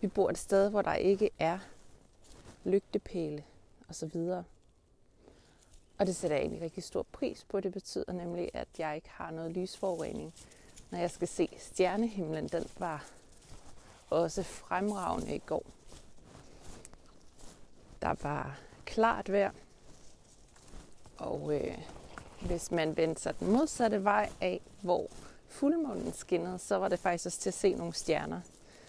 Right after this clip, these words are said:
Men der har været den vildeste fuldmåne i nat. Og det betyder, at når man står op herude i skoven, hvor man ikke er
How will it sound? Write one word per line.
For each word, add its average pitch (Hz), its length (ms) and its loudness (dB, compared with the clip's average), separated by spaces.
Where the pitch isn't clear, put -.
Men 180 140 0
der 175 80 -2
har 180 80 -4
været 180 180 6
den 190 140 4
vildeste 202 480 4
fuldmåne 190 720 2
i 147 80 0
nat. 170 520 -4
Og 160 80 -2
det 180 100 -2
betyder, 180 440 2
at 180 80 2
når 170 80 0
man 160 180 0
står - 200 -2
op 208 220 2
herude 180 300 4
i 175 40 2
skoven, 165 520 4
hvor 175 120 6
man 170 180 4
ikke 190 120 6
er 196 60 6